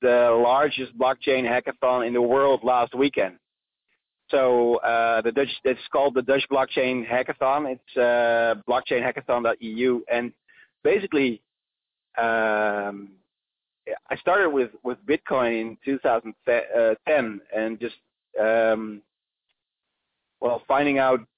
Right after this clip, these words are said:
the nitty-gritty on how it works and how you can basically use it for, um, applying it in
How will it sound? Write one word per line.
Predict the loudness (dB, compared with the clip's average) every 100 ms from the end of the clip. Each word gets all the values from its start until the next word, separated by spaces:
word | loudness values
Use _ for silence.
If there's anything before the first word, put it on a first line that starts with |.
| -2
the | 2 4 2 2
nitty-gritty | 0 -2 0 2 2 2 2 0
on | 0 -2 0 0 -2 -4 -10 _
how | -4 0 2
it | 0 2
works | 2 2 0 -8 -20 _ _ _ _ _ _ _ _ _ -8
and |
how | -2 2
you | 2
can | 2 -4 -6
basically | 0 0 0 -2
use | 2 4 4
it | 0 -2
for, | 0 2 2 0 -4 _ _
um, | 0 2 2 -2 -8 -10 -6
applying | -4 2 2 4 2
it | 0 -2 _ _ _ _ _ _ _
in | -4 -2 -2 -4 -8 -8 -8 -8 -8 -8